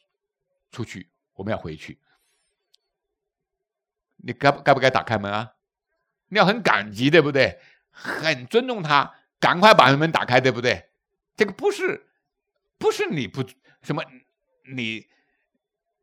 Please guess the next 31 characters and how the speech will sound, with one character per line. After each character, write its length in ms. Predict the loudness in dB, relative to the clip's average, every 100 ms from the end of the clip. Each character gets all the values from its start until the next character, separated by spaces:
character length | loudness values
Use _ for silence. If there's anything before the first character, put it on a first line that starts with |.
| _ _ _
好 200 | -10 -6
像 180 | -4 -2
你 160 | -2
妥 280 | -4 -6 -10
协 220 | 0 2
了， 100 | 2
对 100 | 0
吧？ 240 | -2 -4 -10 _ _ _ _
不 100 | 2
会 140 | 6
显 180 | 6 4
明 100 | 2
你 80 | 0
什 80 | 0
么， 120 | -2
你 80 | -2
多 180 | 4 4
么 140 | 4
的 80 | 0
什 100 | 4
么， 240 | 4 4 -6 _ _
好 200 | _ 0
像 300 | 2 2 0 _
害 180 | 4 6
怕 140 | 6
掌 180 | 6 0
权 120 | -4
者， 100 | 0
都 120 | 0
不 140 | 0
是。 140 | -6